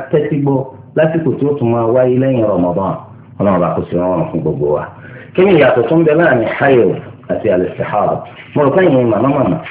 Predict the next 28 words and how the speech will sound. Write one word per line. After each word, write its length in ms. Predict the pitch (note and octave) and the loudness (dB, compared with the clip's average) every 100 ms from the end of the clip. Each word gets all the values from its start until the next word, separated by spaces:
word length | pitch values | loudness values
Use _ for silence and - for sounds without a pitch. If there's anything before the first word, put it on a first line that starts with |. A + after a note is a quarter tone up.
| - - | -18 -14
àti 160 | - - | -8 -2
ẹ̀yin 180 | A2 A2 | -2 0
bàbá 200 | G2 C3 | 2 2
bàbá, 300 | C#3+ F#2+ E2+ - - - | 2 0 -2 -6 -16 -20
tẹ́ 140 | - D3+ | -2 0
ẹ̀ 40 | |
ń 60 | A#2+ | 0
tẹ́tí 260 | B2 A#2 A#2 | 0 -2 -2
gbọ́ 200 | G#2+ G#2+ | -2 -2
mi, 100 | G2 - | -2 -4
ẹ̀yin 180 | A2 F3 | -2 2
náà 100 | E3+ | 2
ti 120 | - | 0
máa 180 | A#2 A2+ | -2 -2
ti 100 | B2+ | -2
ń 60 | B2 | 0
jẹ́ 100 | B2 - | 0 0
hayd. 200 | B2+ F2 - - - - | 0 0 -6 -18 -20 -16
Òun 160 | - A2+ | -4 2
náà 160 | D3+ B2+ | 2 2
ni 100 | G#2 G2+ | 0 0
tí 300 | B2 A#2+ B2 - - - - - | 0 -2 -2 -10 -20 -20 -20 -10
à 100 | F#2+ | -4
ń 60 | G2 | -2
pè 120 | C3 | 0
ní 140 | G#2 | 0
nǹkan 260 | A2 E2+ F#2 | -2 -2 -4
oṣù. 220 | - - | -4 -10